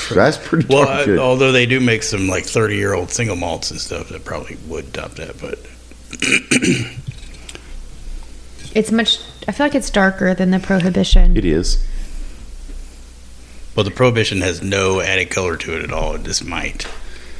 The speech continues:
Speaker 3: Oh, okay.
Speaker 2: Yeah.
Speaker 3: Smells good.
Speaker 1: You like it?
Speaker 3: Smells sweet, act-,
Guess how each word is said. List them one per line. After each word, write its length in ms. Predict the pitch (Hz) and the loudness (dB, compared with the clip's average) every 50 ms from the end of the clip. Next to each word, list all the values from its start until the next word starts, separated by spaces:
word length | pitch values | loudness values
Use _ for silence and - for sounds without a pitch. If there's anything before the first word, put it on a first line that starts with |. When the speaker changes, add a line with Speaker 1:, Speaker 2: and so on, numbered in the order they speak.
| - - - - - | -10 -10 -8 -4 0
Speaker 3:
Oh, 160 | 190 180 175 | 0 2 2
okay. 240 | 175 - - 170 165 160 | 0 0 -2 -4 -4 -4
Speaker 2:
Yeah. 200 | - - - - - - - - - - - - - - - - - - - - - - - - - - - - - - - - - - - - - - - - - - - - - - - - - - - - | -6 -8 -8 -10 -12 -14 -14 -14 -14 -14 -16 -18 -18 -18 -18 -18 -16 -16 -16 -18 -18 -18 -18 -18 -16 -16 -14 -14 -14 -14 -16 -16 -18 -20 -20 -18 -18 -16 -16 -16 -16 -16 -14 -14 -14 -14 -14 -16 -16 -16 -14 -12
Speaker 3:
Smells 440 | - - - - 175 170 190 - - | -12 -8 -4 -2 -2 -2 -2 -4 -4
good. 240 | - 196 185 196 202 - - - - - - - - - - - - - - - - - - - - - | -4 -2 -2 -4 -4 -6 -12 -18 -18 -18 -18 -18 -18 -20 -20 -20 -20 -18 -18 -18 -18 -18 -20 -16 -8 -2
Speaker 1:
You 100 | - 104 107 | 2 4 6
like 220 | 110 107 117 - | 6 6 4 2
it? 140 | - - - - - - - - - - - - - - - - - - - - - - - - - - - - - - - - - - - - - - - - - - - - - - | -2 -4 -6 -10 -20 -20 -20 -20 -20 -20 -20 -20 -20 -20 -20 -18 -18 -20 -20 -20 -20 -20 -20 -20 -18 -18 -18 -18 -18 -18 -18 -18 -18 -18 -18 -18 -18 -18 -18 -18 -18 -20 -20 -20 -20 -18
Speaker 3:
Smells 340 | - - - - 180 170 - | -18 -10 -4 -2 -2 -2 -2
sweet, 320 | - - - - 185 185 180 | -6 -8 -4 -2 -2 0 0
act-, 460 | 175 175 165 - - - - - | -2 -2 -4 -6 -10 -16 -16 -16